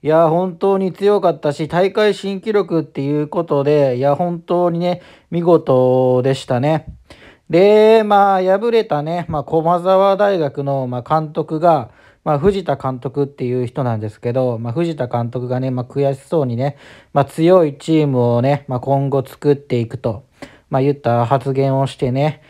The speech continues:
いや、本当にこの百回大会に関して、やっぱりね、敗れたことに関して強くね、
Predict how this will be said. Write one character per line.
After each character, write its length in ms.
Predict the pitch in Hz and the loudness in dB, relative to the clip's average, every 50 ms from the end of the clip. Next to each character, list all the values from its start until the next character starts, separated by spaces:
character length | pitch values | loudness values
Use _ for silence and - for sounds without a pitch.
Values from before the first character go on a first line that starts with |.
| - _ _ _ | -20 _ _ _
い 40 | - | 2
や、 200 | 160 156 156 151 | 4 4 4 4
本 240 | 151 180 185 180 170 | 4 2 0 0 0
当 240 | - 185 180 175 180 | 2 2 4 4 2
に 100 | 180 170 | 2 0
こ 120 | - 165 | 0 0
の 60 | 156 | 0
百 300 | 147 - 175 175 175 _ | 2 0 0 0 0 _
回 240 | - 202 196 190 190 | 0 2 2 2 2
大 300 | 190 214 214 208 196 170 | 2 2 2 2 0 2
会 180 | - 156 147 147 | 2 2 2 2
に 100 | 147 135 | -2 -4
関 240 | - 160 160 160 147 | -2 -2 0 0 -2
し 120 | - - | -4 -4
て、 140 | - 208 208 | 0 2 4
や 100 | 190 160 | 4 2
っ 60 | 147 | 2
ぱ 120 | - 165 | 0 0
り 240 | 151 143 143 139 143 | 0 0 0 0 0
ね、 240 | 143 160 170 175 170 - | 0 0 0 -2 -2 -2
敗 200 | 156 147 156 160 160 | 0 2 2 2 2
れ 100 | 156 139 | 0 0
た 240 | - 127 127 127 | -2 -4 -6 -4
こ 100 | 120 135 | -6 -8
と 140 | 135 - 131 | -8 -6 -8
に 100 | 127 127 | -8 -8
関 240 | 127 131 131 131 131 | -8 -6 -6 -6 -6
し 80 | 120 - | -8 -8
て 140 | 139 131 | -8 -8
強 260 | 113 - 147 151 156 151 | -8 -6 -4 -2 -2 -2
く 140 | 151 143 | -2 -4
ね、 240 | 131 131 143 147 - | -4 -2 -4 -4 -6